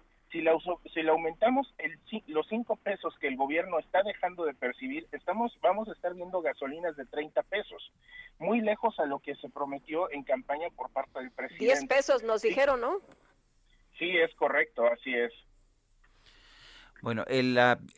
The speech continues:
Speaker 3: eh, ¿cuánto tiempo puede aguantar el gobierno así? Pues finalmente es dinero que debería utilizarse para el gasto público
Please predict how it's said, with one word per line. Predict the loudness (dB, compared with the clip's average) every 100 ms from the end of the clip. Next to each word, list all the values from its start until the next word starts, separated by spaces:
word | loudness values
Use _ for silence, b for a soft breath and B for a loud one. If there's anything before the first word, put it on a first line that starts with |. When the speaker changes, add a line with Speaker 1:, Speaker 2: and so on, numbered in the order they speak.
| -2
Speaker 3:
eh, | 0 0 2
¿cuánto | 6 6 4 -4
tiempo | 0 2 4
puede | 6 8
aguantar | 8 6 6 6
el | 6
gobierno | 2 4 4 4 4 6 6
así? | 6 2 -2 0 0
Pues | -2 -2
finalmente | 0 2 2 0 2 0
es | 2
dinero | 0 2 4 2
que | 2
debería | 2 2 2 0
utilizarse | -2 -4 0 4 4 2 -2
para | 2 2
el | 2
gasto | 0 0 -2
público | -4 -4 -4 -4 0 -2